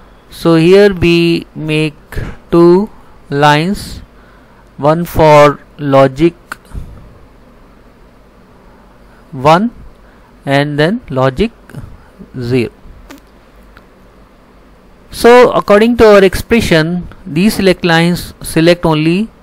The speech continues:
inputs one, three, five and seven. So we simply connect one to logic one, input three to logic one,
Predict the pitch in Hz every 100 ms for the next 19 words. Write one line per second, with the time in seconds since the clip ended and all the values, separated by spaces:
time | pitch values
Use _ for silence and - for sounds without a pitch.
0 | - 147 147 175 170 151 151 143 156 160
1 | 143 143 143 151 151 247 - 196 190 180
2 | 190 247 - - - - 170 156 175 180
3 | 175 165 165 139 135 156 175 214 208 -
4 | - - - _ _ _ _ _ _ -
5 | 151 147 147 147 165 175 180 185 185 180
6 | - - - _ _ _ _ _ - 143
7 | 147 147 170 160 - 170 185 185 190 180
8 | - - - _ _ - - _ _ -
9 | 156 156 151 170 - 180 180 180